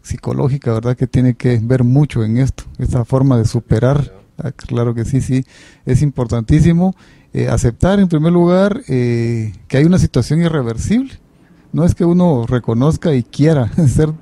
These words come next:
una persona con discapacidad, pero si la vida le da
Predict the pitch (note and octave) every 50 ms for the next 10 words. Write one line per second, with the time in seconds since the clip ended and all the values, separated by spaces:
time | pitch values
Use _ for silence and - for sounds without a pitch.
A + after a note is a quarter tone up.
0 | - - - - D3 D3 D#3 C#3+ C3+ C3 D3+ E3 E3+ E3+ E3+ D3+ C#3 A#2+ - B2+
1 | A#2 - A#2 G#2 - B2 D3 G3 B3+ - - - - - - - - D3+ D3+ D3
2 | A#2+ D3+ C#3+ C#3+ C#3 D#3 F3+ G3+ G#3+ G3+ F3+ D#3+ D#3 D#3+ E3+ F3 F3+ E3+ D3+